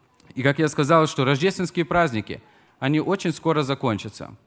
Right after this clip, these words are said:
Но я бы хотел, чтобы в нас, внутри нас, осталась эта глубокая, тихая радость о том, что пришёл Спаситель на эту землю, который является нашим Спасителем.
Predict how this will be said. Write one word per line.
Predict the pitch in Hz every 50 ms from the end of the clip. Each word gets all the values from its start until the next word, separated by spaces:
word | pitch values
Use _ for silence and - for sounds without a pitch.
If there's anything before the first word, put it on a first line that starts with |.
| _ _ _ _ _ _ _ _ _ _ _ _ _ _ _ -
Но | 127
я | 160 208
бы | 196 196
хотел, | 190 214 185 - 208 214 202
чтобы | - - 151 127 131 127
в | 120
нас, | 135 160 175 180 170 -
внутри | 156 151 147 143 165 175 175
нас, | 160 123 104 92 - - - _ _ _ _ _ _ _ _ _ _
осталась | 123 120 - 160 156 156 147 147
эта | 156 139 143 123
глубокая, | 113 110 123 127 143 139 131 139 175 190 180 185 - 101 87 87 90 - _ _ _ - - _ _ _ _ _ _ _ _ _
тихая | - 185 214 - - 202 190 180
радость | 170 160 135 101 85 87 90 - - - - _ _ _ _ _ _ _ _
о | - 131
том, | 117 - 151 151 156
что | 147 - - 113
пришёл | - _ - 117 113 - - - 190 202
Спаситель | 196 - - - - 170 - - - 147 113 - 101 90 98 - _ _ _ _ _ _ -
на | 120 117 117 123 123 - -
эту | 151 165 165 - 175
землю, | 175 147 135 135 127 101 92 87 82 82 95 - _ _ _ _ _ _ _ _ _ _
который | - 123 113 - - 156 175 165 160 135
является | 117 110 107 107 110 104 101 95 - - 107 95 98 _ _ _ _ -
нашим | 113 117 120 127 127 - - 120 110 110 -
Спасителем. | - - - - 107 95 - - 107 95 - 90 87 - - 98